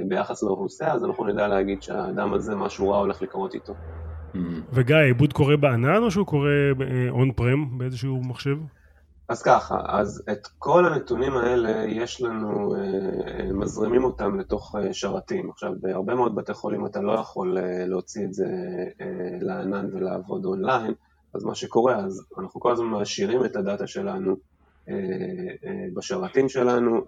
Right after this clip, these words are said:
Speaker 1: מפ-, מפתחים את המודלים, משפרים אותם, ואז המודל המשופר, הנוסחה בעצם, נכנסת ליחידת הקצה. אה, יש
Speaker 3: אבל
Speaker 1: לנו גם
Speaker 3: הדאטה סט,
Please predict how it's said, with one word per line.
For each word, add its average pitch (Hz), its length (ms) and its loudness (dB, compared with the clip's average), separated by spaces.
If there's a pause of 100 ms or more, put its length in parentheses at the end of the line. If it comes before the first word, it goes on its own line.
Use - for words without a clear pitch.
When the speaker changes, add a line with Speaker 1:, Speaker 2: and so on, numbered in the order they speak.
(120)
Speaker 1:
מפ-, - 300 -6
מפתחים - 440 -4
את - 60 -8
המודלים, 101 500 -2
משפרים 120 440 -2
אותם, 156 360 -2
ואז 117 260 0
המודל 110 360 0
המשופר, 135 540 2
הנוסחה 110 460 0
בעצם, 262 420 2 (400)
נכנסת 117 440 -2
ליחידת 101 400 0
הקצה. - 380 -6 (800)
אה, - 120 -4
יש 113 260 6
Speaker 3:
אבל 123 100 6
Speaker 1:
לנו 120 120 6
גם 135 80 8
Speaker 3:
הדאטה 165 180 6
סט, 180 420 2